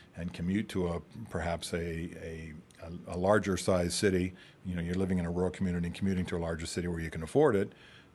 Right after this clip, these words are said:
or there's other ones where you have to live in those cities where it is still pretty expensive to do.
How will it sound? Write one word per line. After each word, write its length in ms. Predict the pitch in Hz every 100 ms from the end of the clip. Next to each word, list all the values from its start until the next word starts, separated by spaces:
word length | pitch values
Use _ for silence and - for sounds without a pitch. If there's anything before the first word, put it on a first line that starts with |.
| -
or 140 | 95
there's 200 | 92 92
other 180 | 113 120
ones 200 | 95 92
where 120 | 95
you 160 | 92 92
have 160 | 90 -
to 80 |
live 200 | 92 98
in 100 | 92
those 200 | 87 90
cities 300 | - 95 98
where 200 | 85 87
it 140 | 90 90
is 220 | 90 - - - - - -
still 220 | - 95
pretty 180 | 98 95
expensive 480 | 85 92 78 73 73
to 80 | -
do. 260 | 107 -